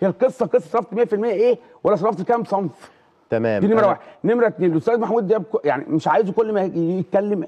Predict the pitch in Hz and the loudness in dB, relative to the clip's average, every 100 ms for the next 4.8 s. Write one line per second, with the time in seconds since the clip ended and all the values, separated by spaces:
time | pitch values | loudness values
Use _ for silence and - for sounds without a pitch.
0 | - 156 196 208 185 226 208 180 214 196 | -2 0 0 0 0 0 0 0 0 0
1 | - - 165 175 214 208 - - - 196 | -4 -6 -2 0 2 0 -4 -10 -2 0
2 | 214 220 175 185 185 107 - - _ _ | 0 -2 -2 -4 -4 -10 -18 -20 _ _
3 | - 190 220 226 208 185 202 185 190 185 | 0 2 2 0 0 2 2 2 2 2
4 | 175 147 175 185 202 170 185 | 2 0 0 0 0 0 -2